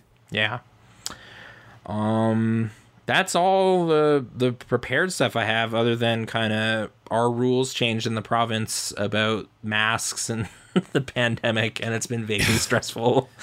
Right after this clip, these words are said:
Speaker 2: It's been so
Speaker 1: 'Cause I
Speaker 2: stupid because we,
Speaker 1: Yeah.
Speaker 2: like, can't follow them. There's, like, so I guess to set the stage a little bit, there's kind of, like, a provincial and a federal thing going on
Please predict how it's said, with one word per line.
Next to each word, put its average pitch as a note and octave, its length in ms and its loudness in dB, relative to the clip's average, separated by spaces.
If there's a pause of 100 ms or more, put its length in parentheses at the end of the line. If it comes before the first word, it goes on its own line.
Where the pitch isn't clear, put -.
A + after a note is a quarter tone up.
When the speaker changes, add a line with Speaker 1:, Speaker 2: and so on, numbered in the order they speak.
Speaker 2:
It's D#3 160 0
been B3 160 2
so - 200 4
Speaker 1:
'Cause G3 80 4
I - 40 2
Speaker 2:
stupid G#2 840 0 (140)
because G#2+ 400 0
we, A2 160 4
Speaker 1:
Yeah. A#2 300 6
Speaker 2:
like, - 200 -4 (340)
can't A#2 380 0
follow A2 440 0
them. C#3+ 420 2
There's, C#3+ 300 0
like, E3 220 0 (160)
so C3 380 2
I A2+ 140 2
guess B2 380 0 (440)
to - 80 0
set C3+ 200 0
the B2+ 100 0
stage A#2+ 320 2
a A2 40 2
little G2 180 0
bit, F#2+ 160 -2
there's B2 200 0
kind D3 200 2
of, C3+ 100 0
like, B2 180 0
a A2+ 60 -4
provincial A#2 640 2
and G2 100 2
a F#2 40 -4
federal G2+ 600 0
thing G2+ 360 -2
going G#2+ 280 2
on A2+ 300 2